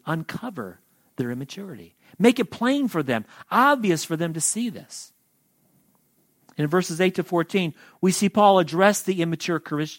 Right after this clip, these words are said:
Corinthians as spiritually full, mature, rich, powerful, even liking them to kings.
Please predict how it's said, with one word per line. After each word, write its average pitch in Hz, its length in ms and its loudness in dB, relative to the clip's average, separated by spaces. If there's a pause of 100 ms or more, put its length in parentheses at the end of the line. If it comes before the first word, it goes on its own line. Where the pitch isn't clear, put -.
(260)
Corinthians 170 520 0 (240)
as 139 160 -2
spiritually 240 640 -2
full, 190 600 -6 (920)
mature, 202 840 4 (300)
rich, 220 580 6 (280)
powerful, 233 580 6 (180)
even 240 320 6
liking 254 380 0
them 247 200 2
to 220 80 -2
kings. 190 920 -4